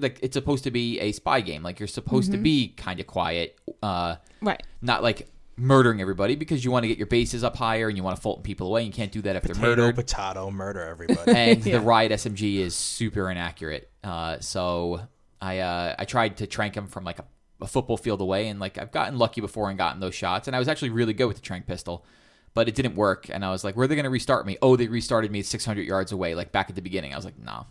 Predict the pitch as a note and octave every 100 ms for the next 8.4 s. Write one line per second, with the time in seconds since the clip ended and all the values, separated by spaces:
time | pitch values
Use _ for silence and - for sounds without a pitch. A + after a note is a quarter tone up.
0 | - F2+ D#2 - - F2+ D#2+ F2+ E2 -
1 | - - D#2+ - - F3 - - - -
2 | C4 - F#2+ - D2+ D2+ D2+ - - G#2+
3 | - D3 G#2 B2+ - A2+ G3+ G3+ D#3+ -
4 | - B3+ E4+ E4+ C4 C4 C#4+ C4 F#3 -
5 | A#3+ - - E3+ D#3+ - D#3+ D#3+ E3+ F3
6 | - - D3+ G#2+ A#3 D3+ F3 G#3+ F#3+ E3+
7 | E3 G#3+ G#3+ A3 G3+ F#3+ A#2+ G#2+ B2+ -
8 | F3+ G3 A3 -